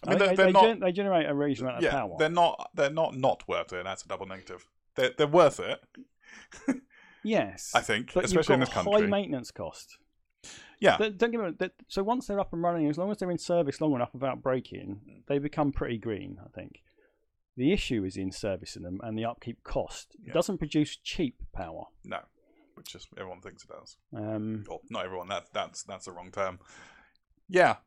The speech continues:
Speaker 1: but, and then, okay, so then the third option is hydropower. We
Speaker 2: yeah,
Speaker 1: are
Speaker 2: same issue again.
Speaker 1: But we're situated in the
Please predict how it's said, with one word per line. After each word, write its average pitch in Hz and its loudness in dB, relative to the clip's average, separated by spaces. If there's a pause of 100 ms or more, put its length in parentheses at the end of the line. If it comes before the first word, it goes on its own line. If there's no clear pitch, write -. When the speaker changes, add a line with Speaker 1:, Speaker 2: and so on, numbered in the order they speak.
Speaker 1:
but, 160 6
and 170 4
then, 190 8
okay, 180 8
so 156 0
then 175 6
the 175 2
third 196 8
option 165 2
is 165 -2
hydropower. 98 0 (1200)
We - 2
Speaker 2:
yeah, 175 6
Speaker 1:
are 160 2 (260)
Speaker 2:
same 285 0
issue 226 -4
again. 175 -6
Speaker 1:
But 156 -4
we're 185 4
situated 147 4
in 139 2
the 131 -2